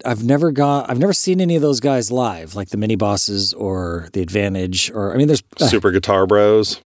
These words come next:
Speaker 1: Yeah,
Speaker 2: I wonder
Speaker 1: I,
Speaker 2: if they do some
Speaker 1: I don't
Speaker 2: Mega
Speaker 1: know if
Speaker 2: Man
Speaker 1: they
Speaker 2: stuff.
Speaker 1: do. I, I'm sure they do, and I bet it's cool 'cause those guys are awesome. And I don't know if
Speaker 2: Yeah.
Speaker 1: they do, I don't know if they do, like, touring and live shows or if they just
Speaker 2: Oh,
Speaker 1: do
Speaker 2: yeah.
Speaker 1: YouTube stuff.
Speaker 2: Oh, yeah, they've done, they, they, they do, uh, I've, I've seen some live performances by them.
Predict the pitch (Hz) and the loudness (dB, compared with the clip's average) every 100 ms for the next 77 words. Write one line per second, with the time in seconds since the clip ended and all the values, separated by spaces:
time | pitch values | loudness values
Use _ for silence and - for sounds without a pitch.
0 | _ - 202 - - 113 202 240 156 165 | _ 0 2 2 0 2 4 4 2 2
1 | 160 147 135 - 165 104 95 92 180 185 | 4 2 4 4 4 2 2 2 2 0
2 | - _ - 147 - 120 113 - 127 104 | -8 _ -4 -4 0 -2 0 0 2 2
3 | 92 107 92 85 92 107 95 - - 101 | 2 0 0 -2 0 0 -2 -6 0 0
4 | 80 78 85 90 107 95 92 - - - | 0 -6 -4 -2 -2 -2 -2 -4 -8 -12
5 | _ - 90 95 92 - 90 147 214 180 | _ -14 -8 -4 -4 -4 2 4 4 4
6 | 160 151 185 143 131 170 180 131 160 131 | 2 2 2 2 2 2 0 0 0 2
7 | 160 135 - - 123 185 202 135 127 123 | 0 0 -2 -2 0 0 -2 -2 -2 -2
8 | - 135 170 127 107 98 120 151 190 185 | 0 0 0 -2 -2 -2 0 4 4 2
9 | - 156 - 170 180 - - 127 131 110 | 0 -4 -2 -2 -4 -8 0 4 6 4
10 | 123 139 117 113 120 113 113 127 131 113 | 4 4 4 4 4 4 4 4 4 2
11 | 123 143 139 120 110 104 104 107 98 - | 2 4 4 4 2 2 0 0 0 -2
12 | 120 107 101 98 95 87 90 98 92 87 | -2 -2 0 2 2 0 -2 0 -2 -4
13 | 85 76 - - 85 76 82 | -6 -4 -6 -4 -4 -4 -10